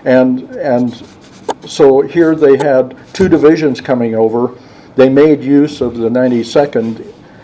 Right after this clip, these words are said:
as an American unit under the American Expeditionary Force, and, uh, uh, and, and, and they did go into combat.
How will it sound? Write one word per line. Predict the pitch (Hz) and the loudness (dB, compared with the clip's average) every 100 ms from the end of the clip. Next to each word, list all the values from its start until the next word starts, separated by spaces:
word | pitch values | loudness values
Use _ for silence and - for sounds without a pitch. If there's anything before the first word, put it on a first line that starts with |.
| - | -10
as | 127 120 107 - | -2 -2 -2 -8
an | - 120 | -8 -6
American | 120 123 139 135 127 | 0 2 2 2 -4
unit | 123 123 120 120 120 | -4 -2 -2 -2 -2
under | 123 131 120 | -2 0 -2
the | 110 117 | -2 -4
American | 120 120 117 117 | -2 -4 -4 -6
Expeditionary | 120 117 - 123 143 - 123 117 113 | -6 -8 -8 -4 -4 -4 -4 -4 -4
Force, | 131 120 123 - - - - - - | -4 -4 -6 -12 -20 -20 -20 -20 -8
and, | 127 123 123 120 | -4 -2 -4 -4
uh, | 117 117 - - - - - - - - - - - - - - - - | -2 -4 -6 -20 -20 -20 -20 -20 -20 -20 -20 -20 -20 -20 -20 -20 -20 -18
uh, | - 131 - 147 - 156 - | -14 -12 -12 -14 -12 -14 -8
and, | 156 151 | -4 -4
and, | 151 156 143 127 - - _ | -2 -2 -2 -4 -10 -20 _
and | - 127 123 123 95 127 | -6 -4 -4 -8 -8 0
they | 135 | 0
did | 120 156 160 123 | 4 2 2 -2
go | 147 135 | 0 2
into | 139 131 | 2 0
combat. | - 139 135 127 123 127 | 0 0 2 2 2 2